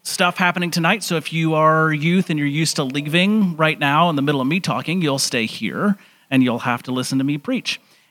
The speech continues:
And, uh, then the final thing is that if you brought a gift to, uh, to bring before God as part of a tithe or offering, sort of a, a way of financially giving,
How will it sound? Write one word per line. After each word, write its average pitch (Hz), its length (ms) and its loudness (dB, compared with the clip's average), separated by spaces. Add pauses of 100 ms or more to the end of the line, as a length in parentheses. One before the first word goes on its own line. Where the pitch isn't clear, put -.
(100)
And, 156 640 2
uh, 156 300 4
then 185 120 6
the 196 80 4
final 226 260 4
thing 190 300 2
is 170 340 -6
that 175 380 -2 (140)
if 185 200 2
you 262 160 2
brought 202 480 2
a 165 260 -2
gift 185 480 -2
to, 170 180 0 (200)
uh, 151 200 2
to 160 160 0
bring 180 220 2
before 170 260 0
God 147 280 4
as 135 120 -2
part 147 180 -2
of 123 60 -4
a - 20 -8
tithe 143 380 0
or 127 120 -2
offering, 127 440 0
sort 135 160 -4
of 120 60 -4
a, 120 180 0
a 123 180 -2
way 127 200 0
of 120 100 -4
financially 123 580 -2
giving, 120 420 -2